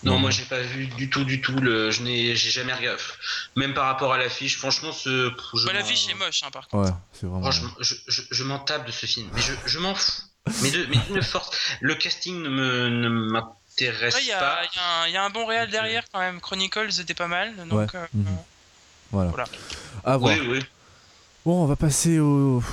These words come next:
Speaker 2: dernier gros mor-, enfin, un des derniers gros morceaux de, de, du podcast. Euh, donc, euh, la bande-annonce de Star Wars The Force Awakens, qui est sortie, euh, euh, jeudi dernier.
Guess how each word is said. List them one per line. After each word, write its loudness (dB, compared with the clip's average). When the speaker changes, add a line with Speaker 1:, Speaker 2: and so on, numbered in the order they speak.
Speaker 2:
dernier 4
gros 4
mor-, 4
enfin, 2
un 6
des 2
derniers 2
gros 4
morceaux 2
de, 4
de, 4
du -4
podcast. 0
Euh, 4
donc, 2
euh, 0
la 2
bande-annonce 2
de 4
Star 2
Wars 4
The 2
Force -2
Awakens, 2
qui 2
est 4
sortie, -2
euh, 2
euh, 4
jeudi 2
dernier. 4